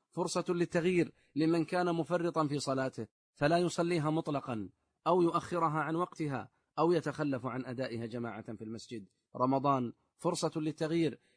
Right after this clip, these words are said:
لمن ابتلاه الله تعالى بتعاطي الحرام من خمر أو مسكرات أو دخان أو مخدرات أن يبتعد ويتوب. وكم كان رمضان فرصة للموفقين للتوبة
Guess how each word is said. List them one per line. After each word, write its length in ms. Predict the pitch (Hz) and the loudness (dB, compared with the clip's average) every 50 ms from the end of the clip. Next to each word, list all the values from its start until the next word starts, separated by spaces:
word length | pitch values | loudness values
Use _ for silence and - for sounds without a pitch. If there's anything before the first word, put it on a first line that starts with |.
| _ - | _ -2
لمن 300 | - 139 156 165 175 170 | 2 2 4 4 4 2
ابتلاه 420 | 165 143 - 165 160 175 170 156 160 | 2 2 2 2 4 6 6 6 6
الله 300 | 165 170 165 151 160 151 | 4 4 4 4 2 2
تعالى 400 | 160 156 147 170 170 165 160 151 | 2 2 2 4 4 4 4 2
بتعاطي 460 | 165 151 - 160 147 175 180 - 175 | 2 2 2 4 4 4 4 2 0
الحرام 480 | 156 147 170 180 185 185 165 135 120 - _ _ - | -2 0 2 2 4 4 4 2 0 -4 _ _ -6
من 180 | - 135 135 - | -2 -2 -2 -2
خمر 520 | - - 135 135 135 123 123 120 110 107 - _ _ _ - 143 | -2 0 2 2 2 2 0 -2 -2 -4 -8 _ _ _ 0 2
أو 120 | 139 143 | 4 4
مسكرات 640 | 135 127 117 - - - 131 127 131 123 113 - - 123 117 113 110 110 - _ _ _ _ - | 4 2 2 0 -2 0 2 2 2 2 2 0 -2 -2 0 0 -2 -4 -6 _ _ _ _ 0
أو 140 | 139 131 127 | 0 2 2
دخان 500 | 120 123 113 - 123 120 117 117 113 113 | 0 -2 0 2 2 2 4 2 2 0
أو 120 | 110 117 110 | 0 0 0
مخدرات 720 | 113 110 - 120 107 101 110 110 117 117 110 - - - - _ _ _ _ _ - 143 | 0 0 0 -2 -2 0 2 2 4 2 2 0 -2 -12 -20 _ _ _ _ _ -4 -2
أن 80 | 135 | -2
يبتعد 440 | 139 123 104 - 175 160 170 180 170 | -2 -2 0 0 0 0 2 2 4
ويتوب. 560 | 165 170 165 156 151 - 170 170 147 120 117 - _ _ _ _ - | 4 6 4 4 4 4 4 4 4 4 0 -10 _ _ _ _ -2
وكم 340 | 143 147 139 - 170 160 151 | -2 0 0 2 0 0 0
كان 320 | - - 160 170 170 165 | 0 -2 -2 0 2 2
رمضان 580 | 165 165 170 170 160 156 151 165 170 165 156 151 | 2 2 2 2 0 0 2 2 2 2 2 0
فرصة 400 | - - 185 165 - 180 156 - _ _ _ _ _ _ - | -2 -2 -2 0 2 2 0 0 _ _ _ _ _ _ -2
للموفقين 800 | 123 147 170 196 202 208 208 202 - - 156 151 - 156 151 139 139 | 0 2 2 4 2 2 2 0 0 0 -2 -4 -2 -2 -2 0 0
للتوبة 580 | 127 131 127 - - 147 147 147 127 135 123 | -2 -2 -4 -2 0 0 0 2 0 -2 -4